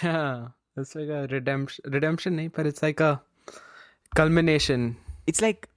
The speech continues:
Speaker 2: yeah, you know, it, it was, it was that feeling where we, we talk about the gap a lot, like, the gap between your taste and your skill.
Speaker 1: Yeah.
Speaker 2: Um, and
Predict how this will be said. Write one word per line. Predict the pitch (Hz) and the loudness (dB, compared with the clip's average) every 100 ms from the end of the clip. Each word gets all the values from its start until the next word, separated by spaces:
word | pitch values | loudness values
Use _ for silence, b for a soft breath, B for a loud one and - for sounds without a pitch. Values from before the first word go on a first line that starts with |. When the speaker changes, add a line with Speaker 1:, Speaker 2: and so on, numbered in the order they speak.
| _ _ _ _ _ - | _ _ _ _ _ -4
Speaker 2:
yeah, | 190 180 | 0 2
you | 170 | 2
know, | 202 | 2
it, | 175 156 | 2 4
it | |
was, | 180 190 | 4 6
it | 180 | 6
was | 202 | 6
that | 156 147 - | 6 4 2
feeling | 160 147 135 | -4 -2 0
where | 131 127 117 - _ _ _ | 0 0 -2 -8 _ _ _
we, | 135 135 139 | -4 -2 -2
we | |
talk | 139 147 | 0 0
about | 151 156 | 2 0
the | 131 | 0
gap | 110 117 123 - | 0 0 2 2
a | |
lot, | 147 143 151 - _ - | 4 2 0 -8 _ -10
like, | 117 113 | -8 -6
the | |
gap | 120 123 120 | -2 0 0
between | 123 120 123 120 | -4 -4 -4 -2
your | 120 117 | -2 -2
taste | 131 123 - | -2 -2 -4
and | 127 | -4
your | 120 | -2
skill. | 113 - 131 151 _ - | -4 -4 -4 -4 _ -6
Speaker 1:
Yeah. | 85 - _ _ _ _ - | -6 -6 _ _ _ _ 0
Speaker 2:
Um, | 123 120 117 113 107 | 2 4 4 0 0
and | 127 123 | 0 -2